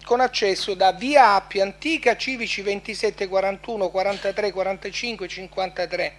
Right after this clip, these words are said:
e via della Caffarella e civico quindici. Il grandissimo valore storico, artistico e naturalistico con la presenza del sepolcro di Gaeta, di Geta, scusate, un fienile del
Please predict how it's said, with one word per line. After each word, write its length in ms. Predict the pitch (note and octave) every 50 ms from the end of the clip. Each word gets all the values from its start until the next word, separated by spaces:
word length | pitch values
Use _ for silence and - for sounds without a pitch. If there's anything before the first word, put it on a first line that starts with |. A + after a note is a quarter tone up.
| - - - - - - - - - - - - - -
e 100 | F#3+ G#3
via 220 | G#3+ D4 D4 C#4+
della 220 | B3 A3+ G#3+ G3+ G3
Caffarella 600 | G3 B3+ B3+ - - D4 D4 C4 A3+ G3 F#3+ F#3
e 40 |
civico 440 | - - C#4 C#4 A3+ G#3 F3+ F#3 G3
quindici. 720 | F#3 - G#3 G3 F#3 F3+ F3+ F#3+ F3+ - - A3 G#3+ - - - - - - - - - - - - - -
Il 120 | G#3+ A3+ A3
grandissimo 640 | A#3 C4 B3+ C4+ D4 D#4+ E4+ - - C#4+ B3 A#3+ A3+
valore 340 | A3+ A#3 B3 B3 A#3+ A3+
storico, 420 | - - - B3+ B3 A3 A3 F#3+ G#3
artistico 560 | G3+ G3 - - B3 A#3 G3+ - A3 F#3 G3
e 20 |
naturalistico 640 | G3 G3+ G3 F#3 G#3 G3+ G#3 A3 A3+ G#3 - G3+ F3+ F#3+
con 80 | F#3+
la 80 | F#3+ F#3+
presenza 440 | G3+ G#3 G#3+ G#3 B3 B3 A#3 - G#3+
del 440 | F#3+ F3+ G3 G3 G3 F#3+ F#3+ F#3 F3+ - - - - - - - - -
sepolcro 720 | - - - A3 G3+ - A#3 B3 B3 A#3 - - G#3+ G#3 G#3
di 140 | F#3+ F#3 G3+
Gaeta, 600 | F3 G#3 G#3+ G#3+ A3+ A3+ G#3+ G3+ - G#3 G3 G3+ - - - - - - - - - - - - - - - - - - - - - - - - - - - - - - - -
di 220 | - F3 G3 G#3+
Geta, 500 | F#3+ F3 A#3 A#3+ G#3 - - G#3 G3+ G3+
scusate, 720 | - - - - F#3 E3 - G#3 G3+ G3+ G3 A3+ A3+ A3+ - - - - - - - - - -
un 420 | A#3+ A#3+ A#3+ A#3 A#3 A#3 A#3 A3+
fienile 720 | A3 - A#3+ B3 B3 C4 C#4 C#4 B3+ A3 G3 F#3+ F3+ F3
del 720 | D#3+ E3+ G3+ G3+ G#3 G#3 G3+ G3+ G3+ G3+ G3 F#3 F3+ E3